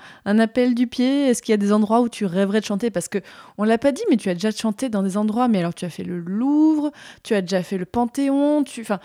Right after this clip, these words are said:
et là encore, mais je ne, n'en cite que quelques-uns, mais, euh, vraiment, j'ai le Louvre, le Panthéon, la piscine de Roubaix, le Petit Palais, hors de Paris aussi. Tu as fait le Palais du Tau, tu as fait le musée de l'école de Nancy. Enfin, et est-ce qu'il y a des endroits auxquels tu rêves encore ?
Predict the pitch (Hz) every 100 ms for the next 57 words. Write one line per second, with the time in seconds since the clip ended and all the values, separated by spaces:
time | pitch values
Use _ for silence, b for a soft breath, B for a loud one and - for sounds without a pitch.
0 | B B 185 240 247 233 311 214 185 185
1 | 190 190 190 190 - 202 - 233 233 214
2 | 240 233 285 277 202 180 180 214 247 226
3 | 202 B B 170 175 226 254 220 240 311
4 | 294 285 262 226 214 214 254 - 269 262
5 | 247 240 254 214 190 175 - 196 - 254
6 | - 247 233 208 185 B B B 190 202
7 | 190 190 190 190 202 196 - 262 254 196
8 | 180 180 165 196 202 208 202 262 254 262
9 | 254 202 175 185 208 220 220 220 214 220
10 | 208 185 185 220 - - 285 285 B B
11 | B - 196 170 226 226 226 277 208 220
12 | 220 294 269 233 220 214 185 208 185 -
13 | 175 170